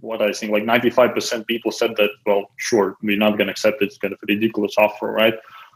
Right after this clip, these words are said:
So in general, at our scale and, uh, and, uh,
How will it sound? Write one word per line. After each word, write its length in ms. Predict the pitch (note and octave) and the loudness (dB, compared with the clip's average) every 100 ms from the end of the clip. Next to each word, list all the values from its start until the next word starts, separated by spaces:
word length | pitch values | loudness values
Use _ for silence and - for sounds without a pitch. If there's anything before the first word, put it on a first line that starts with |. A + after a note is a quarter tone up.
| _ | _
So 180 | - D3+ | -2 2
in 100 | D3+ | 4
general, 600 | D#3 F3+ E3+ D#3 D3 D3+ | 4 4 4 4 2 -2
at 140 | C3+ B2 | -4 -2
our 220 | D3+ D3 | 0 0
scale 680 | C3+ - - - D3 D3 C3+ | -2 -8 -10 -4 -2 0 0
and, 340 | B2 A#2 A#2 | -2 -4 -4
uh, 460 | A#2 A2+ A#2 A2+ A2 - _ _ _ _ _ _ _ - | -2 0 2 0 -2 -8 _ _ _ _ _ _ _ -8
and, 320 | B2 A#2+ A#2+ | -4 -2 0
uh, 480 | A#2+ A2+ A2+ A2+ A2 | 2 4 6 6 4